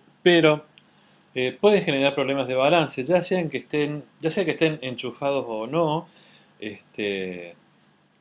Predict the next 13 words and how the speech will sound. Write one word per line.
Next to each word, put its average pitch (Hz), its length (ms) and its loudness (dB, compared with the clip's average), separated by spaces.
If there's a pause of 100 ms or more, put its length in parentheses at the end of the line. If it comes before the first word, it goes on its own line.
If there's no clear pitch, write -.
(580)
un 123 320 -6
coro 127 260 4
de 117 120 2
cuarenta 123 300 -2
personas 135 440 -2
con 113 400 -4
una 127 400 -4
guitarra 127 640 0
sin 135 220 -8
enchufar, 139 680 0
una 117 140 -8
guitarra 110 360 -8
criolla, 131 540 2